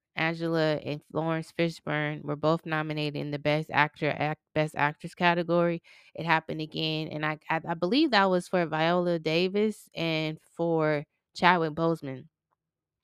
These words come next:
if I'm not mistaken, which, which is pretty crazy because there's been, you know, I think there's been, there's been some contenders that, for that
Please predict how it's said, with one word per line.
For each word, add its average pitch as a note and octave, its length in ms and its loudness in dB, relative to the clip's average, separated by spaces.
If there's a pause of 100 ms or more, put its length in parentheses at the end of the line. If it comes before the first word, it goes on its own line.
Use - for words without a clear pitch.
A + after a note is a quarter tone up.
(140)
if E3 140 0
I'm D#3 120 2
not C#3+ 200 -4
mistaken, - 640 -6 (680)
which, D#3 360 0
which A3+ 240 0
is B3+ 140 4
pretty C4+ 260 4
crazy C#4+ 540 4
because G3 260 0
there's G#3+ 220 2
been, A3 260 -2
you A3 100 -4
know, F#3+ 300 -2 (320)
I A#3+ 80 2
think B3 240 -2
there's F#3+ 200 2
been, F3 360 -2 (540)
there's F#3 240 0
been E3 300 0
some E3 200 -6
contenders D#3+ 720 -4
that, D3+ 320 -2 (640)
for E3 220 4
that D3 340 0